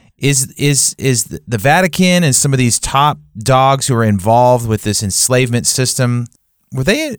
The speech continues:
instrumental in removing some of the material that gave context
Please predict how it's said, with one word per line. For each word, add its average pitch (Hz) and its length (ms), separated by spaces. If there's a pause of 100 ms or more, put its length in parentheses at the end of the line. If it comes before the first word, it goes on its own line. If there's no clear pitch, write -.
instrumental 143 500
in 139 100
removing 120 420
some 135 180
of 123 60
the 117 80
material 131 720 (760)
that 113 220
gave 127 300
context 120 880